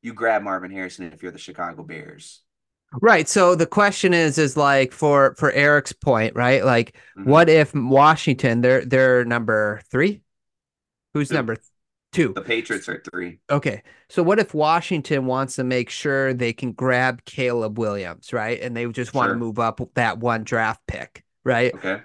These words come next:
Speaker 2: Or,
Speaker 1: Yeah.
Speaker 2: or, like, the Patriots really want Caleb Williams because, like,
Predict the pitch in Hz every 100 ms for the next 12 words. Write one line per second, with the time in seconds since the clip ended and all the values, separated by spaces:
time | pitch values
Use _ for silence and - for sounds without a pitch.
0 | _ 143 139 131 127 143 139 135 135 127
1 | - 131 160 147 - - 131 139 139 131
2 | 127 - 139 127 120 123 127 127 113 107
3 | - 135 - 131 143 123 117